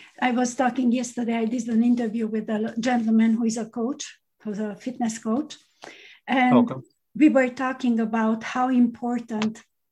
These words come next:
Speaker 1: uh, is to go and work out because it helps mentally, h-, helps you focus, and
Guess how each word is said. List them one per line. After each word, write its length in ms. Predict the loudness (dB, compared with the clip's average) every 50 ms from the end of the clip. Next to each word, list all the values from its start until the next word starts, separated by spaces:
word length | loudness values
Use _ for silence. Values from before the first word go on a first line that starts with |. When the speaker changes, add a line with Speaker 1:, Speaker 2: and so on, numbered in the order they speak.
| _ _ _ _ _ -4
Speaker 1:
uh, 220 | -4 -4 -4 -6 -2
is 420 | 0 2 4 4 4 2 0 -4 -12 -20 _ _ _
to 80 | -4 -2
go 240 | 0 2 2 2
and 220 | 2 2 0 0 0
work 300 | 0 0 -2 -2 -4 -4
out 400 | -2 -2 -2 -4 -6 -10 -14 -10 -8
because 340 | -8 -6 -2 -2 -2 -2 -2
it 100 | -4 -6
helps 400 | -2 -2 -2 -2 -2 -4 -4 -2
mentally, 560 | 0 2 2 2 2 2 2 2 2 2 2 2 0
h-, 60 | -4 -8 -8
helps 360 | -4 -4 -4 -2 -4 -4 -6
you 100 | -6 -8
focus, 580 | -4 -2 0 0 0 0 0 0 0 0 -2 -6 -12 -16 -20 -20 -20 -20 -20 -20 -20 _ _
and 320 | 0 4 6 4 4 4